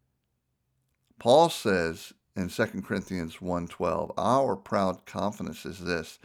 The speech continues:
it's the testimony of our conscience, that in holiness and godly sincerity we have conducted ourselves in the world."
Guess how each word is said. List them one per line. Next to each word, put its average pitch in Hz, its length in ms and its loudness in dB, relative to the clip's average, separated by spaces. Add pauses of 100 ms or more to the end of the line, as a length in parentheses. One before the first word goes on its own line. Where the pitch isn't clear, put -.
(220)
it's 92 240 -6
the - 140 -6
testimony 113 760 -2
of 95 260 -4
our 90 260 2
conscience, - 840 -10 (1300)
that 87 300 -2
in 85 200 -6
holiness 156 1000 2 (840)
and 85 340 -4
godly 101 420 2
sincerity 87 880 -8 (460)
we 98 200 -2
have 87 240 -10
conducted 87 520 -4
ourselves - 600 -6
in 85 100 -8
the 85 80 -10
world." 78 440 -12